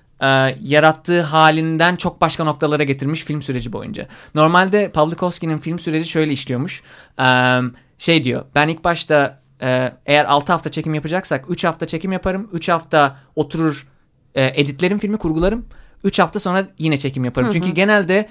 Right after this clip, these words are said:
Speaker 1: film kafamda hep başka bir noktaya gider ve o başka noktaya gitmesini kullanırım. E, o enerjiyi kullanırım. E, ama bu filmde yapamamış onu. Bu filmde son haftaya kadar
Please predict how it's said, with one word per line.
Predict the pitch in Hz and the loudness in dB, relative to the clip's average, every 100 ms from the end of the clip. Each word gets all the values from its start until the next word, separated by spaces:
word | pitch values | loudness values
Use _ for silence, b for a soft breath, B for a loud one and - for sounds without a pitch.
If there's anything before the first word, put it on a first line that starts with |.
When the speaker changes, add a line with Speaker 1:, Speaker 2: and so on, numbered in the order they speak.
| b | b
Speaker 1:
film | - 208 | 0 2
kafamda | 208 180 190 185 | 2 2 2 2
hep | 185 | 2
başka | 175 165 175 | 2 2 0
bir | 151 147 147 | -2 -4 -2
noktaya | 147 139 156 147 | -2 0 2 2
gider | 135 165 | 4 4
ve | 160 | 4
o | 143 | 4
başka | 156 151 156 | 2 2 -2
noktaya | 147 156 151 | -2 0 0
gitmesini | 139 151 143 147 139 - | 0 -6 -2 -2 -2 -6
kullanırım. | - 135 135 123 117 B B B - | -4 0 2 0 -4 B B B -2
E, | 127 127 | 2 4
o | 123 | 6
enerjiyi | 139 135 131 135 | 6 6 4 0
kullanırım. | 135 120 117 117 117 b b - | -2 -4 -4 -6 -8 b b -2
E, | 127 | 2
ama | 127 156 185 | 2 2 2
bu | |
filmde | 202 226 202 214 | 0 0 2 2
yapamamış | 190 196 151 123 | 4 2 2 0
onu. | 123 147 220 b b - | -4 -8 -10 b b -6
Bu | |
filmde | 175 240 208 175 226 262 | -2 0 0 2 0 0
son | - - 208 226 226 _ _ - | 0 6 6 4 -2 _ _ -20
haftaya | - 170 - 175 165 | -2 -2 2 2 2
kadar | 165 180 254 - | 2 0 0 -4